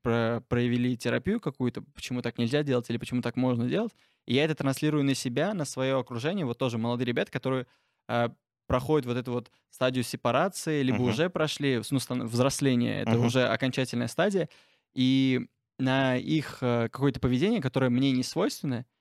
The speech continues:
Speaker 1: я думаю: «А почему это?» Потому что в детстве вот так-то, так-то с ними делали. И я сейчас понимаю, вот с, с, с Алинкой я так делать не буду, чтобы она выросла, э,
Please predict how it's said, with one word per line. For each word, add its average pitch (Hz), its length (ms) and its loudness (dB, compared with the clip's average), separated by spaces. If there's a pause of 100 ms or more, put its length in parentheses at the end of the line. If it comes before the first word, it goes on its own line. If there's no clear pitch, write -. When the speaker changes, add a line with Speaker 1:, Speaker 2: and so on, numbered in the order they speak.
(260)
Speaker 1:
я 135 120 4
думаю: 139 360 2
«А 113 100 0
почему 139 460 2
это?» 123 300 -4 (360)
Потому 131 320 0
что - 160 -8
в 113 60 -6
детстве 139 400 -2
вот 113 220 -6 (120)
так-то, 143 280 -4
так-то 123 300 -4
с - 80 -8
ними 117 160 0
делали. 117 400 -4 (100)
И 127 60 0
я 127 80 0
сейчас - 200 -10
понимаю, 120 320 -8
вот 117 160 -10 (260)
с, - 220 -16
с, - 420 -12
с - 160 -6
Алинкой 135 400 0
я 131 120 2
так 147 160 0
делать 156 260 2
не 170 80 -2
буду, 131 280 -2
чтобы 123 280 -2
она 160 140 0
выросла, 139 440 -6 (340)
э, 120 360 -8